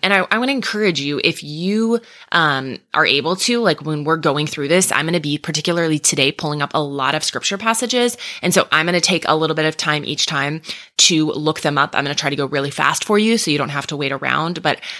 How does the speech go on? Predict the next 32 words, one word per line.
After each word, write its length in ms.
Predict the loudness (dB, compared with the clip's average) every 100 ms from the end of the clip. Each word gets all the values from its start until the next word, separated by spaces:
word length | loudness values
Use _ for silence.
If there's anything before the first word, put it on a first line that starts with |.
| -2
I'm 140 | 0
gonna 140 | 2 0
be 100 | -2
pulling 380 | 2 2 2 0
up 180 | 0 -2
on 200 | -2 4
my 180 | 2
phone 360 | 4 0 0 -4 -12 -2
all 180 | 2 4
of 60 | 4
these 140 | 2
different 280 | 2 -2 -4
Scripture 340 | -2 0 0
passages. 460 | -2 -4 -2 -2 0
And 100 | 0
I 80 | 2
would 120 | 2
encourage 440 | 0 0 0 0
you, 100 | -2 0
if 240 | -2 0
you 80 | -2
have 220 | 2 0
the 60 | 0
time, 360 | -2 0 0 -2
like, 180 | -4
don't 300 | 0 0 0
take 220 | 0 0 2
my 160 | 0
for-, 240 | 2 -4 0
word 220 | -2 0
for 200 | 2
it. 100 | 2